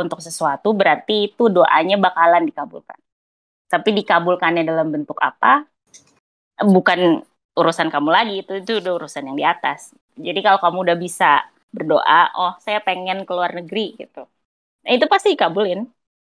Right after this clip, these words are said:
Tapi dalam bentuknya sekolah, atau misalnya mungkin malah kerja, atau mungkin siapa tahu kamu malah ketemu belahan jiwamu di luar negeri, dan malah jadinya harus tinggal di luar negeri, kan nggak ada yang tahu.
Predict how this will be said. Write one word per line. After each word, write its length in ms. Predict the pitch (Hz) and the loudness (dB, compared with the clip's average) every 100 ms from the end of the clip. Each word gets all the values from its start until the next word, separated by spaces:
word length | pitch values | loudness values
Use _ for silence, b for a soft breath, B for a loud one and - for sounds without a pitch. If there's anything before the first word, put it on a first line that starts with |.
| _ _ | _ _
Tapi 240 | - 202 240 240 | -6 -2 2 4
dalam 240 | 285 208 | 4 2
bentuknya 640 | 208 190 196 - 175 165 | -4 -6 -8 -6 -4 -4
sekolah, 720 | - - - 226 220 202 233 - | -4 -6 -2 0 4 4 2 -4
atau 160 | 165 | -10
misalnya 240 | 175 180 160 | -12 -10 -10
mungkin 240 | 160 156 | -12 -12
malah 240 | 156 143 | -10 -10
kerja, 560 | - - 202 170 175 - | -8 -10 -4 0 2 2
atau 160 | - - | -2 -12
mungkin 240 | 170 185 202 | -16 -16 -8
siapa 240 | 151 151 | -6 -4
tahu 320 | - 202 262 | 2 4 4
kamu 240 | 254 214 233 | 2 0 -2
malah 240 | 214 208 233 | -4 -4 -8
ketemu 320 | 208 214 220 | -10 -14 -12
belahan 480 | 202 202 190 214 220 | -2 0 2 -2 -4
jiwamu 560 | 208 214 208 208 233 277 _ _ _ _ | -6 -2 0 0 -4 -10 _ _ _ _
di 160 | - 208 | -4 2
luar 240 | 208 208 | 4 4
negeri, 400 | 202 196 214 208 - | 2 0 2 2 2
dan 160 | 202 208 | 0 2
malah 400 | 202 196 226 226 180 | 4 4 2 -2 -2
jadinya 400 | 185 190 185 220 | 0 2 2 2
harus 240 | 202 180 | -2 -4
tinggal 320 | 196 180 175 | 0 2 4
di 80 | 180 | 4
luar 240 | 175 175 | 2 0
negeri, 320 | 180 208 269 302 _ _ _ - | -2 -4 -4 -6 _ _ _ -10
kan 80 | 233 | -2
nggak 160 | 240 160 | 2 4
ada 80 | 147 | 2
yang 160 | 139 | 0
tahu. 220 | - - | -4 -4